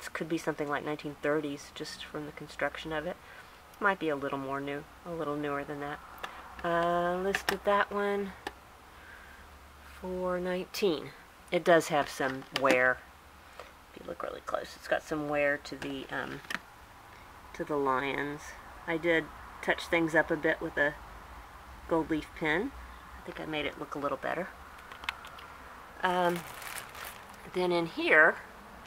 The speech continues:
we have, oh, look at that great embroidery. Uh, this is a, um, Guatemalan shirt and pants outfit. It's got some drawstring pants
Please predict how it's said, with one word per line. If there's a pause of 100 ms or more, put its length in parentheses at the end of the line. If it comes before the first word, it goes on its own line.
(380)
we
have, (480)
oh, (200)
look
at
that
great
embroidery. (520)
Uh,
this
is
a,
um,
Guatemalan (460)
shirt
and
pants
outfit.
It's
got
some
drawstring
pants